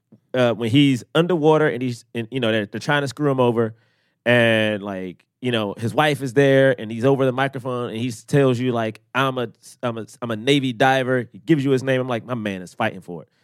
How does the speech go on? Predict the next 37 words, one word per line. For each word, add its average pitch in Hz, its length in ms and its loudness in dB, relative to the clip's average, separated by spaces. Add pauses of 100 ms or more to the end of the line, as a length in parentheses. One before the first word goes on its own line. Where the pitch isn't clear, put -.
(420)
Then 190 380 2 (440)
at 131 120 0
the 120 60 -6
very 160 280 4
end, 165 360 2 (400)
where, 131 460 4 (120)
uh, 117 380 2 (600)
you 139 140 -4
see 190 220 -2
the 160 100 4
pain 147 420 -2
in 147 120 -4
his 139 120 0
face 147 200 0
when 135 100 -8
he, 135 60 -4
like, 110 160 -4
drops 123 320 0
a 160 40 -4
little 175 220 -2
bit, 208 260 2 (220)
I'm 135 100 -2
like, 110 120 -4 (120)
"Whew, - 280 6 (500)
all 143 80 4
right, 120 260 2 (160)
I 127 60 0
love 151 260 4
it." 123 180 -2 (840)
And 147 120 -2
then 240 120 4
at 214 160 4
the 165 160 -6
end, 101 240 -4 (300)
because 156 180 4
I 143 80 4
keep, 311 240 0